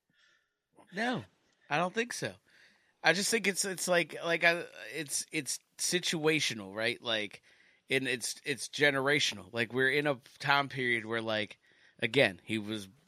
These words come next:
he died in nineteen ninety-seven. That's so, this kid's twenty, what,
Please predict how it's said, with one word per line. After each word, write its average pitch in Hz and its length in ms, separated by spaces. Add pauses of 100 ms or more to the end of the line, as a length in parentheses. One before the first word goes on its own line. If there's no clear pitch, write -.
(180)
he 113 160
died 117 300
in 117 100
nineteen 113 300
ninety-seven. 107 520 (1500)
That's 113 180
so, 113 400
this 135 160
kid's 127 200
twenty, 139 480
what, 131 400